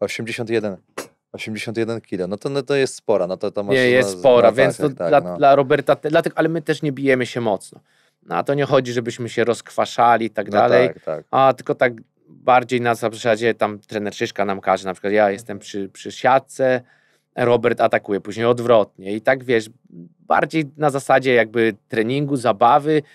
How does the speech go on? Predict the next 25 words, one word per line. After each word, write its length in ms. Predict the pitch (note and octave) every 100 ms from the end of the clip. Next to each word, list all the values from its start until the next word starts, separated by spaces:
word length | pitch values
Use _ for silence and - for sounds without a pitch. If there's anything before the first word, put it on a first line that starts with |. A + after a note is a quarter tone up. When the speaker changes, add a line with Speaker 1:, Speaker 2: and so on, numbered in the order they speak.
| _ _ _
Speaker 2:
a 220 | B2 -
ani 200 | D#3+ E3
jeden, 220 | E3+ D#3+
ani 200 | D3 D3
drugi 280 | B2+ D3 C3+
z 120 | A#2
nas 240 | C3 B2+ C3
nie 180 | B2+
chce 380 | B2 - B2 A#2+
Speaker 1:
Okej. 240 | A#2 G2+ F2+ _ _
Speaker 2:
zrobić 380 | A#2 B2 A#2+ -
sobie 240 | B2+ A#2+
krzywdy. 640 | - - A#2 F#2 F#2 F2+ -
Speaker 1:
Mhm. 260 | F#2+ G2+
Dobra, 280 | G#2 A#2+ G2+
a 80 | A2
hipotetycznie, 680 | - A#2+ A2+ - - F#2+ G2
jakbyś 380 | G#2+ G#2+ G#2 -
miał 140 | A2 G2
taką 240 | G#2 A2
możliwość, 640 | G#2+ G#2 G#2 G#2 G2 -
e, 40 | E2+ G2+ G2 G2+ G#2 G#2 - - _ - - - - - - - _ _ -
e, 280 | A#2+ A#2 A#2
łączyć 460 | D3 D3 - -
to, 240 | - E3